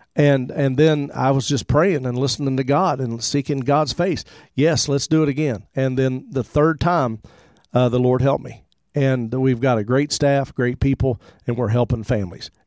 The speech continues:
It's exciting. It is so exciting. I want you to dream big. I want you to dream big. I own a Cessna one fifty. Uh, my stepmother,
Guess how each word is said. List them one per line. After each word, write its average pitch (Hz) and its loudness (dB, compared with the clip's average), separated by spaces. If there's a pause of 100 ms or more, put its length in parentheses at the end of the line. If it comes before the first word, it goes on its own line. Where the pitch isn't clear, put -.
It's 226 2
exciting. 190 -2 (520)
It 233 4
is 202 0
so 214 0
exciting. 151 -2 (400)
I 214 4
want 240 2
you 202 0
to 180 2
dream 190 2
big. 147 0 (1120)
I 160 4
want 220 4
you 208 2
to 175 4
dream 180 2
big. 165 0
I 180 4
own 190 4
a 147 2
Cessna 175 2
one 165 0
fifty. 143 -2 (480)
Uh, 135 4
my 139 2
stepmother, 151 2